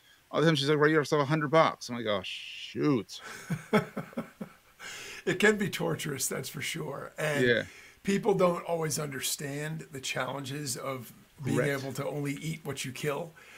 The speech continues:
Speaker 2: So it's like if, you know, if you're in that environment and you've gotta
Speaker 1: Yeah.
Speaker 2: provide for yourself, there's, you, you get to ride the wave of the upside too, and that can be great.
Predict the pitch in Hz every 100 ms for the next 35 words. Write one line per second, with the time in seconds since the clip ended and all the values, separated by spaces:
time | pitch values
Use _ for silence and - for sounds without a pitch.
0 | - - 190 151 139 - 151 143 143 123
1 | - 180 151 139 143 139 - 190 185 208
2 | 175 185 156 135 139 147 143 147 156 127
3 | 135 127 151 139 131 - - - - _
4 | 143 147 147 127 143 - 156 135 139 -
5 | 139 - 165 165 214 170 175 226 214 180
6 | 151 151 170 170 147 147 151 131 123 135
7 | - 151 123 117 - 214 233 147 131 135
8 | 135 139 127 123 143 156 123